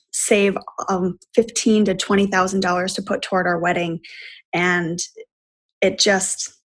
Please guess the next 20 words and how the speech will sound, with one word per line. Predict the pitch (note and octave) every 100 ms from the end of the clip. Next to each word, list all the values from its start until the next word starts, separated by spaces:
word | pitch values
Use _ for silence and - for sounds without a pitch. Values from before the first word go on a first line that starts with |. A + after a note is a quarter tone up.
| _ _ _ _ _ _ _ -
I'm | F#3 F#3 F3+ - _ _ _ -
debt-free, | A#3+ A#3+ - A#3 G#3 A3+ F#4 - - _ _ _ _ _
uh, | - F#3+ F#3 G3+
because | G#3+ G3+ A3+ G#3
of | A#3
that. | A#3+ B3+ C#4 -
And | G3 G3 F#3+ F#3+
I | F#3+ F#3+ G3 - -
couldn't | - G#3+ -
be | G3
more | F#3+ F#3 F3
grateful | F3 F#3 F3 F#3 F3
that | C3 -
that's | F#3 -
how | F#3+
I | F#3
get | F3+ E3+
to | F#3+
live. | F#3+ F#3
And, | F3